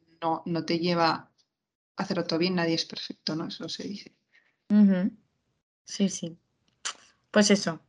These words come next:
Speaker 2: que no sirve. Que es que, sí,
Speaker 1: Mm.
Speaker 2: que esto es como lo de la comida, que nosotras hemos estado en el
Speaker 1: Ujú.
Speaker 2: lado de ser súper exigentes siempre y
Speaker 1: Ujú.
Speaker 2: desde el lado negativo de la exigencia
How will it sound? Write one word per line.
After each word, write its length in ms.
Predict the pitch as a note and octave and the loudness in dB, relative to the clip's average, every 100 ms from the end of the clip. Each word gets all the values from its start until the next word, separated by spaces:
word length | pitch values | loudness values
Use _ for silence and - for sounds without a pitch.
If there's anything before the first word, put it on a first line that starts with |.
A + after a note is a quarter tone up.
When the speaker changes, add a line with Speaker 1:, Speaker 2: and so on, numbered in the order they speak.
| - | 2
Speaker 2:
que 120 | G#3+ | 8
no 160 | G#3 | 8
sirve. 360 | G3+ G3+ F#3 F3 | 8 6 4 4
Que 80 | G#3 | 4
es 80 | G#3 | 8
que, 260 | A#3+ A3+ - - | 8 6 2 -20
sí, 340 | - - G#3 G#3 | -4 2 2 4
Speaker 1:
Mm. 140 | G#3 G3 | 4 4
Speaker 2:
que 100 | G#3+ | 4
esto 160 | G#3 A#3+ | 4 4
es 80 | |
como 200 | A#3 B3+ | 6 8
lo 80 | A3+ | 10
de 80 | G#3 | 10
la 140 | G3+ | 8
comida, 420 | G3 F#3+ A3 A#3+ G3+ | 6 2 2 2 2
que 100 | G3 | -2
nosotras 540 | F#3+ G3 G3 G3+ - | -2 -2 0 0 -2
hemos 280 | G#3+ G#3+ G#3+ | 0 2 2
estado 320 | A#3 A#3 G#3+ G3 | 2 2 4 4
en 120 | G3 | 6
el 220 | G#3 F#3 | 6 6
Speaker 1:
Ujú. 80 | - - _ - | 0 -12 _ -2
Speaker 2:
lado 400 | G3+ G3 G3+ G3+ | 4 4 4 4
de 340 | G3 F3+ F#3 _ _ _ _ _ _ | 4 2 -2 _ _ _ _ _ _
ser 480 | - - A3 G#3 - _ _ | -12 0 4 4 0 _ _
súper 400 | - - C4 B3 | -12 -4 0 4
exigentes 600 | A#3 G#3 A3 A3 G#3+ A3 | 2 2 0 2 2 0
siempre 760 | G#3 - G#3+ G#3+ G#3 G3+ G3+ - _ - | 0 2 4 6 6 4 4 -2 _ 4
y 180 | G3 G3+ | 10 10
Speaker 1:
Ujú. 160 | F#3 - _ - | 8 -2 _ 0
Speaker 2:
desde 340 | G#3+ G#3 G#3 | 4 6 6
el 340 | G3+ G3+ G3 - | 6 6 2 2
lado 300 | G3+ G3+ G3 | 6 8 6
negativo 440 | G3 F#3+ G3 G#3 | 4 2 2 4
de 80 | G3 | 4
la 60 | F#3+ | 2
exigencia 760 | F#3+ G#3 G3+ G3+ G#3 A3 C4+ | 0 -4 2 2 2 0 -2